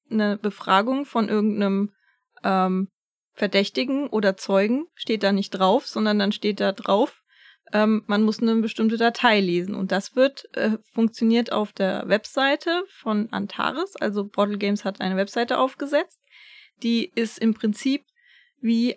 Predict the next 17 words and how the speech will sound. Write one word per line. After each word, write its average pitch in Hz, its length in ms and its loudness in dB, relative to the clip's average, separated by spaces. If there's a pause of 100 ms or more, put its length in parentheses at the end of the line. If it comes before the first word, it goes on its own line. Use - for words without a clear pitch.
ein, 214 640 2
ähm, 202 680 2 (840)
als - 140 -6
ob 214 140 -2
man 220 280 2
die 214 140 -4
Datenbank 233 640 4
von 220 520 2
dem 214 200 2
Polizeirevier 214 1500 0
oder 202 140 2
dem 202 160 2
F 202 180 2
B - 120 -4
I 214 220 6
nutzen 226 400 6
würde. 185 380 2